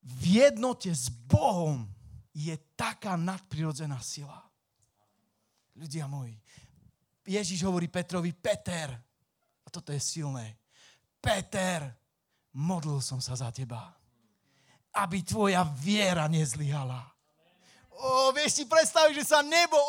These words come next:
otvorí a Ježiš klačí na kolenách pred Otcom a hovorí toto.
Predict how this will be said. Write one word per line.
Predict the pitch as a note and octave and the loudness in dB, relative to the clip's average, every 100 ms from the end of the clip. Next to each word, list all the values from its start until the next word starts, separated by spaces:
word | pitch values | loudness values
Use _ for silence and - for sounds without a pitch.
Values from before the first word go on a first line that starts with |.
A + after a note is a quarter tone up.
| E4+ | 4
otvorí | - D#4 D#4+ D4 A3+ F3+ - _ _ _ _ _ - | 4 4 4 2 -6 -10 -20 _ _ _ _ _ -6
a | D#4 D#4 | -4 -2
Ježiš | D4+ F#4 E4 E4 C#4+ | 2 4 2 -2 -8
klačí | - F#4 G4 - D#4+ | 0 2 2 2 4
na | F4 D#4 | 4 4
kolenách | F#4+ F#4 F4+ D#4+ | 2 2 2 2
pred | - F4+ F4+ | 0 0 2
Otcom | F4+ - D4+ C4 A#3+ F#3+ - _ _ _ _ _ - | 2 2 0 0 0 -4 -10 _ _ _ _ _ -12
a | B3+ | -6
hovorí | B3+ C#4 C#4 C4+ | -2 -2 -2 -8
toto. | D4 C#4 B3 B3 - | -8 -10 -8 -10 -12